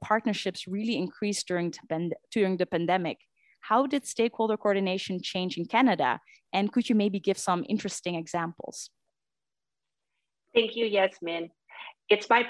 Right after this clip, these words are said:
Speaker 2: pleasure to be here today with all of you through this virtual event and to participate in this international discussion. I'm very happy to share some brief thoughts on Canada's settlement program and the challenges and lessons learned from this, from our pandemic experience.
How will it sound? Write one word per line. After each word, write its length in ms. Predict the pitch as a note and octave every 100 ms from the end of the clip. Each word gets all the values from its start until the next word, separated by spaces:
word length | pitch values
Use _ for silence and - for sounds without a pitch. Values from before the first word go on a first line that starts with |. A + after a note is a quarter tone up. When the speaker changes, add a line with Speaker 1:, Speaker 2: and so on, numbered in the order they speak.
| -
Speaker 2:
pleasure 340 | G#3+ G#3+ G3+
to 100 | F#3+
be 160 | F#3+ G3
here 200 | G3 F3
today 260 | - E3+ E3
with 200 | F3 F3
all 220 | E3 F3
of 100 | E3+ -
you 280 | E3 E3+ F3+ - - -
through 120 | G#3
this 160 | G3 -
virtual 460 | F#3 F#3 F3+ F3+
event 440 | F3 D#3+ E3 E3+ - _
and 120 | F#3
to 60 | G3
participate 680 | - G3 G3 G3 G3 F#3+ F#3+
in 80 | F#3+
this 180 | F3+
international 640 | F3+ E3+ F3+ D#3+ D#3 - D#3+
discussion. 640 | D#3+ - D3+ - C#3+ C#3+ _ _ _ _ _ _ _ -
I'm 100 | F3+ -
very 280 | G#3 G3+ G3
happy 300 | F#3 F#3 F#3
to 80 | F#3
share 260 | - F3
some 240 | F3 - E3
brief 200 | E3 E3+ -
thoughts 440 | E3 D#3 G3+ - - E3+
on 120 | E3+
Canada's 440 | D#3+ E3+ E3+ F3 -
settlement 400 | D3 E3+ F#3 -
program 500 | F#3 F#3+ F#3+ G3+ G#3+ _ - -
and 140 | F#3+
the 60 | F3+
challenges 580 | - E3+ E3+ F3 F3 E3
and 100 | D#3+
lessons 440 | D#3 D#3 D#3+ D#3 D3+
learned 400 | D3+ D3 C#3 - -
from 180 | D3 B2
this, 320 | D3 - - -
from 120 | F3+
our 140 | D3+ D3+
pandemic 480 | D3+ C#3+ C#3 C#3+ -
experience. 760 | - - C#3+ C#3 - - -